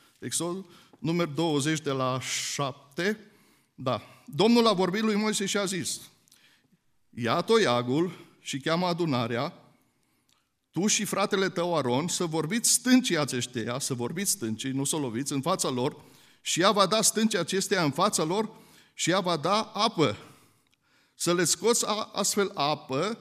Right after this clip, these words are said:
din stâncă și să adăpi adunarea și vitele lor.” Moise a luat toiagul dinaintea Domnului, cum îi poruncise Domnul.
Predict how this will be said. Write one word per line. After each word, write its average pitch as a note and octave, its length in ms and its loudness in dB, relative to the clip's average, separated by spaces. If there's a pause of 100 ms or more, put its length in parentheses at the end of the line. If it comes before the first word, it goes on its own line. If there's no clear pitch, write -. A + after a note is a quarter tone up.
(260)
din E3+ 260 -2
stâncă F3 460 -2
și G#3 140 -2
să G3 320 0
adăpi D3 520 0
adunarea D3+ 720 0
și - 200 -8
vitele F3 360 -8
lor.” D3 240 -8 (920)
Moise E3+ 680 2 (680)
a - 100 -6
luat F3 200 -4
toiagul D3+ 500 -2
dinaintea D3 500 -2
Domnului, A#2+ 600 -2 (640)
cum F#3 160 0
îi G#3+ 100 2
poruncise F#3 540 -4
Domnul. A#2+ 640 -8